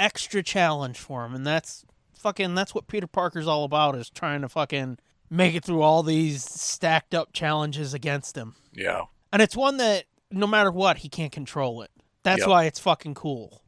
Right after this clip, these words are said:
Speaker 2: Yeah. It's
Speaker 1: I just want it.
Speaker 2: For some reason, that made me think of, uh, I don't know why this made me think of this, but the part where, uh,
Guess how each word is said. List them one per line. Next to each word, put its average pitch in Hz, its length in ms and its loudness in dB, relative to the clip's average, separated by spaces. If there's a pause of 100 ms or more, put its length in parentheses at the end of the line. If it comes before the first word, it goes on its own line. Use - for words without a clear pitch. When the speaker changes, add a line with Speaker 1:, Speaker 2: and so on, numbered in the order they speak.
Speaker 2:
Yeah. 95 280 4 (440)
It's - 320 4 (320)
Speaker 1:
I 139 80 -2
just - 260 -10
want - 180 -12
it. - 120 -16 (220)
Speaker 2:
For - 160 -4
some 147 240 6
reason, 123 260 -2
that 104 220 6 (300)
made 104 200 -4
me 95 80 -14
think 95 320 -6
of, 87 220 -8
uh, 82 240 -2 (400)
I 110 40 -10
don't 101 100 -8
know 95 60 -4
why 92 140 2
this 92 140 -8
made 95 100 -12
me 92 60 -14
think 98 160 -6
of 92 80 -6
this, 90 140 -10
but 101 180 -6
the 98 60 -12
part 107 280 2
where, 92 300 -2
uh, 85 160 -4